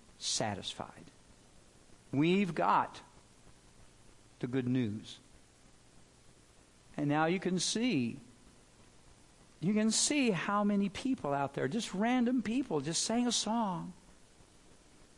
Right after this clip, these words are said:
And you can see how easy it, it just overflows with the right encouragement. So God's been dealing with me about, uh,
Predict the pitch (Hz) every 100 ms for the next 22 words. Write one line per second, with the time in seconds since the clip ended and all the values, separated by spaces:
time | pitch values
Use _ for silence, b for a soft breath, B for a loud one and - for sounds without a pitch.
0 | - 180 190 190 214 - - 233 175 117
1 | - - - - - - 175 185 196 214
2 | 170 165 - - - - 156 - 151 156
3 | - - 156 160 - 147 127 113 - -
4 | - - - - - - 139 147 131 120
5 | 120 117 123 120 123 107 - - - -
6 | - - - 147 143 180 170 175 151 175
7 | - 151 160 156 139 139 131 123 127 -
8 | - - - - - - - - - -
9 | - - - - - - - - - -
10 | - - - - - - - -